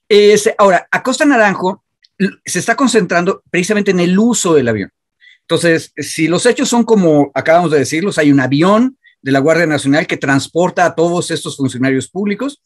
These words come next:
Entonces, lo importante, lo materialmente importante es saber, ¿hubo o no hubo algo que justificara la presencia de esas personas en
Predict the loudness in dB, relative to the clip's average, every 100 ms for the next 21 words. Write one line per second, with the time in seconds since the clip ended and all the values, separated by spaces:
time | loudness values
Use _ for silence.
0 | _ _ _ -2 2 4 4 2 0 -2
1 | -2 0 0 0 0 0 0 0 -2 -4
2 | -8 -8 -8 -8 -6 -2 -2 -2 _ _
3 | _ _ 0 4 4 2 -2 -2 0 2
4 | 2 2 2 0 -4 -8 _ _ _ -2
5 | 0 0 0 0 0 -6 _ _ _ _
6 | _ _ _ -8 -6 -4 -8 -8 -8 -2
7 | 0 0 -2 -6 -4 -4 -6 -6 -8 -10
8 | -6 -4 -6 -6 -2 -2 -4